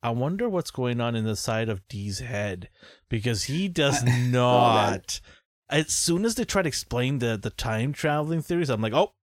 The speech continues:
Speaker 1: I'm waiting for Dee's head to explode right there
Speaker 3: Yeah,
Speaker 1: in my
Speaker 3: man.
Speaker 1: mind." <laughs>
Speaker 2: No, what happens is I'm watching this and they're hitting a time travel part, and Dee's head just appears above,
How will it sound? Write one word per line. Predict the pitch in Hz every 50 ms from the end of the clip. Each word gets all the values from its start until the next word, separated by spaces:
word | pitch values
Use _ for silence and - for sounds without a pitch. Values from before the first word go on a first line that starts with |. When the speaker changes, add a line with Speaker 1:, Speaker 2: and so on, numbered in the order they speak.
| _ _ - _ _ _ _ - - _ -
Speaker 1:
I'm | 131 143 156 160 151 131
waiting | 120 135 139 143 151 143
for | - 147
Dee's | 113 110 131 131 127 107
head | 139 131 -
to | - 127
explode | 110 - - - - 120 120 113 110 107
right | 117 127 165 160
there | - 151
Speaker 3:
Yeah, | 143
Speaker 1:
in | 131 131
my | 123 127
Speaker 3:
man. | -
Speaker 1:
mind." | 175 175 175 - - -
<laughs> | - -
Speaker 2:
No, | 170 160 180 185 151 117 113 - -
what | 143 151 165 -
happens | - - 156 160 160 - - - 143 123 104
is | 113 113 113 117 -
I'm | - - 143 135 135
watching | 123 127 139 151 - - 151 135 117
this | 101 98 104 107 - -
and | 131 127
they're | 123 117 113
hitting | 110 151 165 131 127
a | 139 127
time | - - 135 131 139 147
travel | 135 - 135 110 107 110 110 - -
part, | 123 113 117 104
and | 120 123 117 110
Dee's | - 127 127 135 147 147 139 - -
head | - 139 131 127 107 107
just | - - 113 110 - -
appears | 110 - - 127 120 120 117 107
above, | 117 110 113 107 104 -